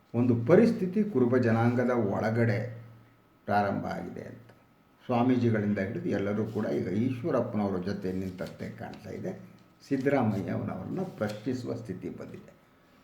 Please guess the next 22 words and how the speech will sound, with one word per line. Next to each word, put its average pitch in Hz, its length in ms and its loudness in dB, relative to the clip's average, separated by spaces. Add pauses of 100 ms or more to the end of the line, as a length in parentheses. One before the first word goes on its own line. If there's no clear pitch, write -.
(140)
ಹಾಗಿದ್ರೆ 269 680 6
ಸಿದ್ದರಾಮಯ್ಯನವರು 269 680 10
ಯಾಕೆ 151 540 4
ಪಾಲ್ಗೊಂಡಿಲ್ಲ? 110 600 4
ನಾನು 240 160 8
ಇದನ್ನು 262 180 10
ಎರಡು 185 320 8
ರೀತಿ 185 220 4
ಹೇಳ್ತೀನಿ. - 500 -8 (760)
ಒಂದು 214 640 6 (540)
ಆಂತರಿಕ 233 640 8
ಕಾರಣ, 120 640 4
ಇನ್ನೊಂದು 151 300 2
ಬಾಹ್ಯ 135 520 8
ಕಾರಣ 110 280 4
ಅಂತ 101 220 -2
ನಾನು 104 240 -2
ಇದನ್ನ 104 160 2
ವಿಶ್ಲೇಷಣೆ 101 580 -4
ಮಾಡ್ಬೋದು, 90 600 -6
ಡಿವೈಡ್ 113 360 6
ಮಾಡ್ಬೋದು. - 560 -10